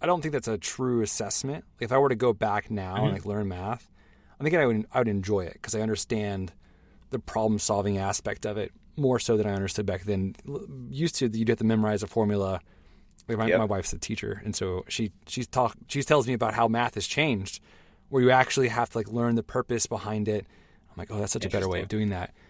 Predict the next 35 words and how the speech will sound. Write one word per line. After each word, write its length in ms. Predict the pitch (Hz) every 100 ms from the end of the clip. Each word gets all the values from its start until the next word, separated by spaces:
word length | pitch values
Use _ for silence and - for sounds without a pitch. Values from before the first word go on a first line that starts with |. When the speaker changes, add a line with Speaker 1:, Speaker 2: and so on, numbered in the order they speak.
| _ _ _ -
Speaker 1:
But 240 | 117 139 123
I 80 |
keep 220 | - 170 160
coming 200 | 160 135
back 240 | 123 120
to 460 | - 120 113 104 -
what 120 | 143 135
I 80 | 139
always 240 | 139 117
loved 360 | 110 113 117 110
doing, 340 | 110 95 87 98
'cause 160 | 113
I'm, 340 | 120 120 113 - _ _ -
would 240 | 123 135
have 260 | 123 95 - _ _ _ _ - 117
died 420 | 117 107 104 101
in 100 | 98
a 40 |
computer 280 | 92 90 95
science 320 | - 85 85
program. 400 | - - 107 98
Like, 120 | 101 98
I 20 |
would 120 | 92
have 100 | 90
died 220 | 92 87 90
in 60 |
calculus. 580 | - 92 - 95 90 - -
Would 100 | 104
have 60 |
Speaker 2:
Mm-hmm. 80 | 104
Speaker 1:
never 140 | 101 90
happened 360 | 87 87 98
to 80 | -
me. 240 | 95 92